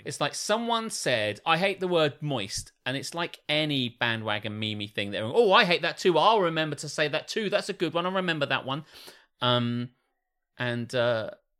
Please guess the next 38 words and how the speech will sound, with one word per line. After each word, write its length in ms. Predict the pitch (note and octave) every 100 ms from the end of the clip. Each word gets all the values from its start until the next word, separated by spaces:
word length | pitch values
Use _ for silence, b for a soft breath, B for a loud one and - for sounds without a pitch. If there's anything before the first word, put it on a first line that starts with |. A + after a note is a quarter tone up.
| -
much 320 | C#3 C3 -
like 180 | C3+ C3
that, 240 | A#2 -
somebody 320 | - C#3+ B2+
will 120 | B2
say, 260 | A2+ C3+ G#2+
"Oh, 160 | F3 F#3+
I 80 | E3+
hate 140 | G3+
the 60 | D#3+
word 180 | B2+ A2+
moist. 340 | G2+ C#3 - -
Oh, 160 | C3+
moist, 340 | B2+ D3 A#2 -
it's 100 | -
so 100 | B2+
disgusting." 500 | B2 D3+ C3+ F2+ D#2 B _
And 100 | A2+
then 100 | A2+
they'll 100 | G#2
be 80 | F#2+
like, 160 | F2+ -
"I'll 160 | G2+
use 240 | E2+ D#2 -
that 140 | -
one." 160 | D#2 E2 B -
And 100 | D3
then 80 | C#3+
I'll 60 |
say, 140 | C3+ C#3+
"I 160 | F#3+ A3+
hate 160 | D#3 A2
the 60 |
word 160 | G#2 F#2+
moist." 300 | F#2+ G2 -
And 140 | - B2+
then 160 | B2+
without 360 | B2+ C#3 E3+ D3+